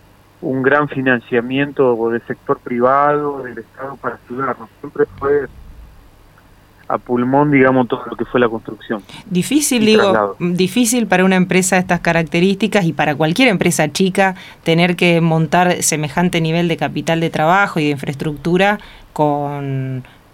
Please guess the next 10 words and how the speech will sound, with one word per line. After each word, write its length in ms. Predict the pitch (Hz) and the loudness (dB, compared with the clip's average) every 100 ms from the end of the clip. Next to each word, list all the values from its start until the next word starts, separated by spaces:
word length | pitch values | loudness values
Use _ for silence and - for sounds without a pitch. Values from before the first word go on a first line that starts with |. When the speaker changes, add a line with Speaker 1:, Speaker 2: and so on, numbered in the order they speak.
| - | -8
Speaker 2:
con 180 | 139 135 | -4 -2
fondos 280 | 151 151 | -2 -2
propios, 400 | 135 339 349 156 | 2 2 2 -2
¿no? 160 | 151 220 | 0 2
Digo, 300 | 226 156 143 | 2 0 -4
con 320 | 143 139 135 | -6 -6 2
Speaker 1:
Sí, 340 | 135 135 131 127 | 4 6 8 6
realmente 1120 | 135 156 170 170 180 196 - 160 143 135 127 | 6 4 2 0 -2 -2 0 4 4 4 2
muy 340 | 127 151 156 | 0 -4 -2
difícil. 680 | 120 107 123 113 - 147 156 | -2 -4 -8 -10 -10 -10 -12